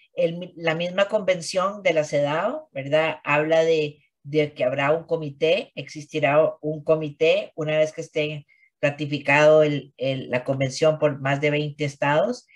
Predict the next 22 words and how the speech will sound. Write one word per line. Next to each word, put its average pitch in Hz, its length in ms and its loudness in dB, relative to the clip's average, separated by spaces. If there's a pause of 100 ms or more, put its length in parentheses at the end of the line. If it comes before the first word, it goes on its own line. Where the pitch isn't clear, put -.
(400)
compuesto 175 540 0
por 185 160 2
veintitrés 156 560 -2
expertas 165 640 0
y 165 40 -8
expertos 156 540 -2
internacionales 151 1000 -4
profe-, 156 440 -4 (500)
procedentes 180 680 4
de 190 80 0
diferentes 165 500 2
regiones 170 320 -4
del 160 160 0
mundo, 175 320 -2
de 180 60 6
diversas 160 440 0
disciplinas 170 680 -8
y 160 80 -10
sistemas 156 420 0
jurídicos. 151 500 -4
Eso 151 220 0
lo, 180 220 -2